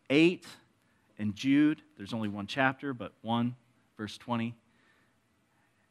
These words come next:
And it says this in Ephesians six eighteen, "Praying at all times in the Spirit,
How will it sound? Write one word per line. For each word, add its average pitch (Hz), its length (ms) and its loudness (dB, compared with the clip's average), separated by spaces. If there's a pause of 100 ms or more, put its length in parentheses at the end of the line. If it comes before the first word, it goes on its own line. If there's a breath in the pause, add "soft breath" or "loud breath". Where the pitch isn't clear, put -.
(160)
And 117 120 -4
it 113 60 -10
says 117 200 -4
this 120 160 -6
in 113 80 -8
Ephesians 110 400 -8
six - 220 -20
eighteen, 113 400 -10 (1300)
"Praying 175 640 2 (100)
at 120 200 0
all 135 200 2
times 135 480 0
in 120 160 0
the 117 80 -2
Spirit, 110 520 -6